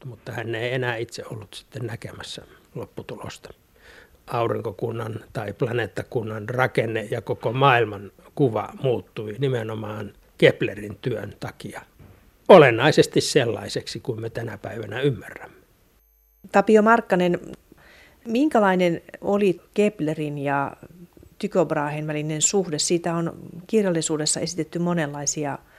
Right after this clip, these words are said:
Speaker 2: väitteitä, että Brahe olisi ollut jopa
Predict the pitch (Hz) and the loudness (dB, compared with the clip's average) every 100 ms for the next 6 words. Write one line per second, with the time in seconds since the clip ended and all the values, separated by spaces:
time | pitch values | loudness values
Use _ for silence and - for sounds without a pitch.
0 | - _ - 175 165 156 _ - 113 - | -20 _ -2 4 4 2 _ -8 -6 -8
1 | - 110 - - - - - - 151 170 | -8 -8 -10 -8 -8 -8 -16 -8 -2 2
2 | 165 156 156 147 143 147 143 147 147 151 | 2 0 -2 -4 -4 -4 -4 -4 -4 -4
3 | 143 | -6